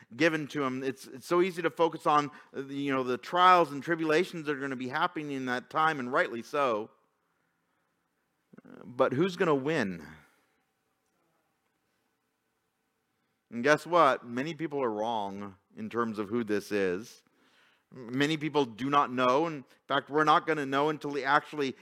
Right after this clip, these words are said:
comes on the scene, a-, a-, as with, you know, many of the,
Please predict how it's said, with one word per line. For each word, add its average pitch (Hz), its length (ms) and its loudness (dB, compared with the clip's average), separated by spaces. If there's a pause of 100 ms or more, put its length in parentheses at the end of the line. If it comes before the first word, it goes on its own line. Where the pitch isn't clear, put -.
(160)
comes 165 380 -2
on 143 340 2
the 127 80 -2
scene, 139 680 -6
a-, 180 160 -6 (360)
a-, 151 440 4
as 147 300 4
with, 143 380 0
you 139 160 -8
know, 123 380 -2
many 139 480 -4
of 127 120 -2
the, 127 180 -4